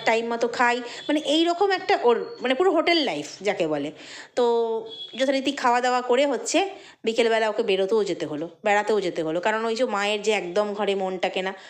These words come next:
রোজ ঘুরতে যেতে লাগবে। আর মায়ের সাথে মেয়ে ভালোই সঙ্গ পেয়েছে। তো যাই হোক, ঘুরতে গেল কিসের জন্য? না, ওই ওয়াল স্টিকার কিনতে যাবে ঠাকুর ঘরের জন্য, কাদের বাড়ি দেখতে গেল। আচ্ছা, ও তো অনলাইন থেকে এত কিছু জিনিস কেনাকাটা করে,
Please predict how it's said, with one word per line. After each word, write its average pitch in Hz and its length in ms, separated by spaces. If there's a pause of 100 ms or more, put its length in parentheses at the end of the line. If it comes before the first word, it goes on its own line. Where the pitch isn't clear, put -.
(160)
রোজ 254 380
ঘুরতে 220 240
যেতে 196 180
লাগবে। 165 320 (220)
আর 226 140
মায়ের 220 280
সাথে 240 260
মেয়ে 226 200
ভালোই 269 320
সঙ্গ 240 320
পেয়েছে। 156 400 (460)
তো 254 160
যাই 247 200
হোক, 269 100
ঘুরতে 240 380
গেল 269 200
কিসের 277 340
জন্য? 285 260
না, 262 260
ওই 233 360 (220)
ওয়াল 247 260
স্টিকার 247 420
কিনতে 226 340
যাবে 254 200
ঠাকুর 233 360
ঘরের 170 300
জন্য, 151 300 (340)
কাদের 214 280
বাড়ি 226 260
দেখতে 208 420
গেল। 180 180
আচ্ছা, 240 360
ও 240 140
তো 262 120
অনলাইন 262 600
থেকে 311 180
এত 208 340
কিছু 277 300
জিনিস 240 480
কেনাকাটা 190 480
করে, 160 240